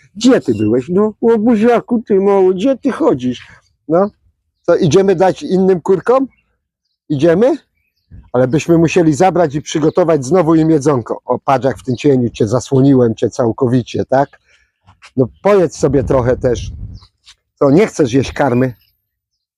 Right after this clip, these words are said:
Ty byś tylko przysmaki jadł i parówkę, tak? Oj, bratku, to, to nie jest tak. O, popij sobie, właśnie, popij sobie.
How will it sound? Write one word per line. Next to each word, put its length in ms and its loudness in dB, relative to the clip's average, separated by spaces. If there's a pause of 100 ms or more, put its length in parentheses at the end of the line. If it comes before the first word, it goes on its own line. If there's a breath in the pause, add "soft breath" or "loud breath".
Ty 100 2
byś 120 0
tylko 280 0
przysmaki 480 0
jadł 220 2
i 60 -6
parówkę, 560 -2
tak? 400 -2 (720)
Oj, 360 2
bratku, 580 0
to, 160 -2
to 120 -2
nie 120 2
jest 300 0
tak. 280 -2
O, 100 -2
popij 420 -2
sobie, 420 0
właśnie, 600 0
popij 380 -2
sobie. 400 -8